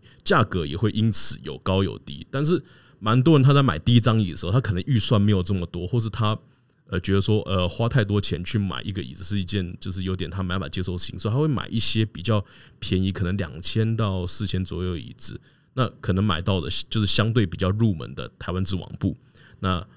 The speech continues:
可能用一段时间之后就会有比较松脱啊，或是有一些塌陷的情形，那以至于他们会对台网的印象就是不耐用或是不好坐。但市面上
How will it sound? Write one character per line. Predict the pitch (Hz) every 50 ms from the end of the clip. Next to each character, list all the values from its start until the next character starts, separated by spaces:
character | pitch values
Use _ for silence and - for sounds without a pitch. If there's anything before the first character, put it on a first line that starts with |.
| _ _ _ _
可 | - 87
能 | 85 85 87 90 92
用 | 107 113 107
一 |
段 | 101 107 104
时 | 98 - - 92 85
间 | 90 95 95
之 | 92 95 95
后 | 90 90
就 | 92 90
会 | - 101
有 | 92 87
比 | - - -
较 | - 82
松 | - - - 107 104 107
脱 | 107 - - 107 101
啊， | 95
或 | 98 104
是 | 98 - 107
有 | 95 87 76 73
一 | 78
些 | - - 92 90 92 95 - -
塌 | - - 107 101
陷 | 110 - 104
的 | 90 76
情 | - - - 73
形， | 69 - - 82 -
那 | - 101 98 90 - -
以 | - 87 90
至 | 90 - - 117
于 | 107
他 | 95 101 104
们 | 101 98
会 | 90 98
对 | 95 - 107 98
台 | 92 - - - 85
网 | 92 95 78 76
的 | 73
印 | - 107 101 95
象 | - - 95 90
就 | 87 92 90
是 | 85 - 90 85 80 76 - - _ _ _
不 | - 107
耐 | 131 139 123
用 | 135 139 107 - -
或 | - 104
是 | 101 98
不 | 92 101
好 | 101 90 - - -
坐。 | - - 87 69 - - - - - _ _
但 | - 151 127 120 107 - -
市 | - - - 123
面 | 113 104
上 | 98 117 104 90 78